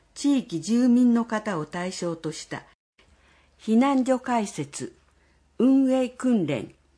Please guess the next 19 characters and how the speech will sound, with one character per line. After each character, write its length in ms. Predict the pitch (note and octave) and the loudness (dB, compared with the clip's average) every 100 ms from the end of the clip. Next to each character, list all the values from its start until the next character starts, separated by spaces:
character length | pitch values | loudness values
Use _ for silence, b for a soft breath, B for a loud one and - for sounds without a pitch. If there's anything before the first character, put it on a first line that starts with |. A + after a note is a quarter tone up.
| _ - | _ -4
に 300 | B3+ - _ _ | -2 -2 _ _
重 280 | - B3 C4 | -2 0 0
点 340 | - B3 G#3+ | -2 -2 0
を 160 | D3+ - | -2 -6
置 140 | B2 - | -14 -16
き、 200 | A#2+ - _ _ _ _ _ _ b b b b b b - | -18 -18 _ _ _ _ _ _ b b b b b b -8
地 220 | B3+ C#4+ | 0 0
域 220 | D4 C4 | 2 -2
住 280 | A#3+ C4 B3 | 0 2 2
民 280 | F#3 E3 D3+ | 2 2 2
の 120 | C#3+ | 0
皆 280 | C#3+ F3+ A3+ | 2 2 0
さ 200 | - D#3 | -4 -6
ん 100 | B2+ | -6
が 160 | A#2 - b b b | -10 -16 b b b
主 180 | - - | -16 -2
体 260 | A#3 A#3 | 0 0
的 320 | A#3 G#3+ G3 | 0 -4 -2
に 260 | F3 D#3+ - | 0 0 -2